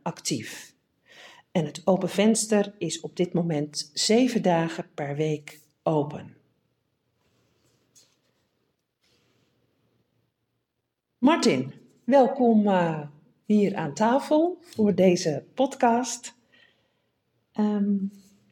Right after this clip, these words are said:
ik ga met jou spreken over jouw werk, eh, voor het Open Venster en jouw verhaal ophalen.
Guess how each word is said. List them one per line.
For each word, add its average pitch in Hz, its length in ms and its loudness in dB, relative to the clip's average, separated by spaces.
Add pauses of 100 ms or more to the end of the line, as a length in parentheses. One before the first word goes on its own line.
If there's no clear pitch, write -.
(960)
ik 269 120 0
ga 240 120 0
met 202 160 2
jou 202 200 2
spreken 202 520 -2
over 190 280 -6
jouw 180 220 -2
werk, 180 340 -2
eh, 147 260 -8
voor - 220 -2
het 208 220 -4
Open 185 300 0
Venster 262 640 0 (760)
en 214 360 4
jouw 196 220 4
verhaal 170 420 -2
ophalen. 151 680 -14